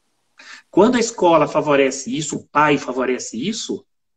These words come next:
ela tá dando um salto qualitativo no processo pedagógico educativo, que é as atividades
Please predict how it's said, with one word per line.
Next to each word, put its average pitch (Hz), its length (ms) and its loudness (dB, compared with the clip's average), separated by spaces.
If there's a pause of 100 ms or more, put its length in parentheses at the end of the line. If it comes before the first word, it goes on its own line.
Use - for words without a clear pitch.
(500)
ela 156 160 -2
tá 156 120 -2
dando 208 240 4
um 220 40 0
salto 220 560 -2
qualitativo 175 680 -4
no 175 100 -6
processo 147 560 -4
pedagógico 131 640 0
educativo, - 640 -12 (720)
que 190 300 2
é 139 240 -2 (840)
as 135 240 -2
atividades 131 840 -6